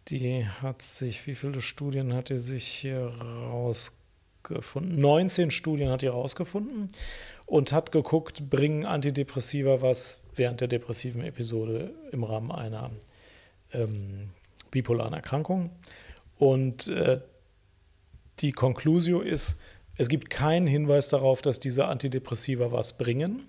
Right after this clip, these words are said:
In dieser Meta-Analyse kommt jetzt auch nicht raus, dass die die Gefahr eines Switches in die Manie verstärken. Aber wenn sie nichts bringen,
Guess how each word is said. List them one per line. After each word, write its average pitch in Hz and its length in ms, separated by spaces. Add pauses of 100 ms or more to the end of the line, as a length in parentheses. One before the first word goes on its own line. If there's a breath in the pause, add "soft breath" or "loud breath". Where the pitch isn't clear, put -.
(560 loud breath)
In 127 120
dieser 160 280
Meta-Analyse 147 720
kommt 147 260
jetzt 135 220
auch 135 160
nicht 139 300
raus, 131 260
dass 131 220
die 131 100
die 123 160
Gefahr 127 540
eines 120 360
Switches - 680
in 139 160
die 123 100
Manie 117 380
verstärken. 123 720 (460 loud breath)
Aber 139 260
wenn 143 160
sie 147 140
nichts 143 280
bringen, 165 560